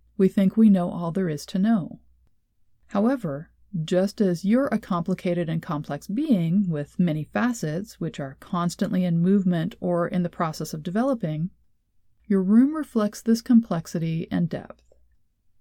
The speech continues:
Each item, when touched, will begin to unfold the wisdom,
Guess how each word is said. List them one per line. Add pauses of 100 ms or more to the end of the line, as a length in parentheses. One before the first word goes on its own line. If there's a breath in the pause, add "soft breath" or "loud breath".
(100)
Each
item, (240)
when
touched, (260)
will
begin
to
unfold
the
wisdom,